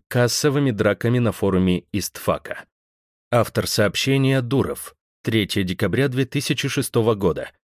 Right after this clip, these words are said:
Двадцать три часа тридцать три минуты. Ребята, важное объявление. Данный сайт создан на профессионально низком уровне и имеет десятки дыр, через которые хакеры могут узнать вашу личную информацию.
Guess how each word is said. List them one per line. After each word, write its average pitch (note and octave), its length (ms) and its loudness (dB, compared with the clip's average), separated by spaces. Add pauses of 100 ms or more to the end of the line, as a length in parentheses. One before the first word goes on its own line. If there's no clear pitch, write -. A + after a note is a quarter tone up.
(180)
Двадцать G2+ 480 -2
три G2 180 -2
часа A2+ 400 0
тридцать B2 600 -4
три A#2 120 0
минуты. F#2+ 480 0 (920)
Ребята, A#2 580 0 (160)
важное C#3 540 2
объявление. G#2 720 -2 (580)
Данный G#2+ 400 2
сайт B2 420 0
создан C#3 440 0
на C3+ 80 0
профессионально A#2 880 0
низком A2 480 0
уровне D2 440 -2 (260)
и C3+ 140 2
имеет C#3+ 340 2
десятки C3 560 0
дыр, G2 260 0
через D3 280 0
которые G2+ 400 0
хакеры G2+ 440 0
могут G#2+ 320 0
узнать F2+ 320 2
вашу G2 280 0
личную F#2 440 0
информацию. G2+ 800 -2